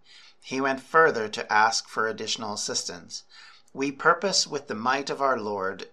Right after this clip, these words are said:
and the assistance of you and our other kinsmen and friends, within a short time to avenge, with your good advice therein, we pray you to ascertain us in all haste possible, as our especially trust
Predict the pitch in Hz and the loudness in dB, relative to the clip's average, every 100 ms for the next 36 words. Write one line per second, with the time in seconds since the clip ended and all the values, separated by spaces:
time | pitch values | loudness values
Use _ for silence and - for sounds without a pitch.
0 | - 110 104 92 - 135 - 139 - 143 | -12 -10 -8 -4 -2 -2 -6 -6 -6 -8
1 | 107 101 104 110 - 113 113 - 131 131 | -10 -10 -8 -8 -2 0 0 0 -2 -2
2 | 131 - 123 104 - 104 104 107 113 92 | -8 -8 -10 -8 -8 -10 -12 -6 -4 -4
3 | 85 87 - - - - - - - 160 | -8 -10 -10 -10 -18 -20 -20 -8 -6 -4
4 | 143 131 - - 147 165 - 123 107 104 | -4 -2 -2 2 2 2 0 -2 -2 -4
5 | 107 120 107 104 127 110 87 85 - - | -10 -6 -6 -6 -6 -6 -10 -12 -14 -14
6 | - - - - - 120 120 113 127 127 | -20 -20 -20 -20 -10 -6 -6 -4 -2 -2
7 | 123 160 170 196 - 101 101 - 117 110 | -2 -4 -4 -4 -2 0 0 -2 -2 -4
8 | 90 90 104 113 113 - 139 143 104 95 | -4 -8 -10 -12 -12 -4 -2 -2 -6 -10
9 | - 110 107 120 160 - 110 92 87 - | -4 4 4 4 -4 -8 -8 -8 -10 -16
10 | - _ _ - 127 151 - 120 104 120 | -20 _ _ 0 2 2 0 -2 2 4
11 | 143 - 131 131 - 120 113 - - 85 | 4 0 -4 -4 0 2 2 0 -6 -8
12 | 90 - - - - _ - 104 107 95 | -10 -14 -20 -20 -20 _ -2 0 0 -2
13 | - 110 113 110 104 - 135 - 127 139 | -2 0 2 0 -2 -2 0 -2 -4 -6
14 | 147 - _ - - 117 127 - | -6 -14 _ -10 -4 -2 0 -2